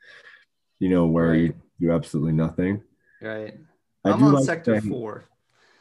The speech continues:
Speaker 1: Okay.
Speaker 2: Halfway through Sector Four.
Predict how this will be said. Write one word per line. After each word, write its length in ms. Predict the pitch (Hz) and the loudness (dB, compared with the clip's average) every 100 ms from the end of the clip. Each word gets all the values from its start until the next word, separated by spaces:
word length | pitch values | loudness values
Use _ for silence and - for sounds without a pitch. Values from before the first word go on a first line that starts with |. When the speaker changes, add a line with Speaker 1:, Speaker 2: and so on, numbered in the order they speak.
| _ _ _ - | _ _ _ -12
Speaker 1:
Okay. 420 | 90 87 76 85 85 _ _ _ _ _ 117 | -10 -4 -4 -4 -10 _ _ _ _ _ -8
Speaker 2:
Halfway 460 | 135 127 - 120 | -6 -4 -6 -8
through 260 | 113 113 107 | -8 -8 -8
Sector 380 | - 107 - - | -8 -12 -12 -20
Four. 460 | - - - - | -20 -20 -18 -20